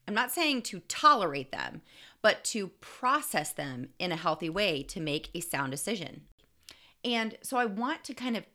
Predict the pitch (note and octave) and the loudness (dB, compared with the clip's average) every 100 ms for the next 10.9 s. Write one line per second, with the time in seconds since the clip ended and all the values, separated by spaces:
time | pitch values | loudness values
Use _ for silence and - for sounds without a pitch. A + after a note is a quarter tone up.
0 | - G3 - - A#3 C#4 F#4 E4+ A3 G3 | -12 -8 -8 -6 -4 -2 0 0 -2 -2
1 | F3 E3 D#3+ C#3+ D3+ - C#3 B2+ C3 F#3+ | -2 -2 -2 -2 -6 -4 -4 -2 -4 -4
2 | G#3 D4 G4+ - - C4+ A#3+ D#3+ E3+ F3+ | -2 -2 -4 -6 -4 0 0 0 -4 -6
3 | B3+ C4+ - - B3 G#3+ D3 D3 C#3+ G3 | -4 -4 -6 -6 -2 0 2 0 -2 -4
4 | A#3+ F#4+ G#4 - F#4 B3 - - _ _ | -4 -2 -4 -4 0 0 0 -6 _ _
5 | _ - - - G#3+ A#3+ E4 D4 D#4+ F4 | _ -20 -18 -4 -2 0 -2 -4 -4 -4
6 | - F#3 - - - _ - - A3 C4+ | -4 -4 -6 -10 -18 _ -20 -6 0 2
7 | D#4 D#4+ - G#4 A4+ C#4 C4+ B3 - A3 | 2 -2 -2 -4 0 2 2 0 0 0
8 | G#3+ D#3 F3+ F#3 F3+ E3 D#3 F3+ E3+ E3+ | -2 -4 -6 -2 0 0 -4 -6 -6 -2
9 | D3 D#3 D3+ - G#3 E4 F#4 F4 E4 D4+ | -2 0 -4 -2 -2 0 0 0 2 4
10 | C#4+ C4+ C4+ - G4 D#4 A3 C#3 | 4 2 0 -4 2 4 4 2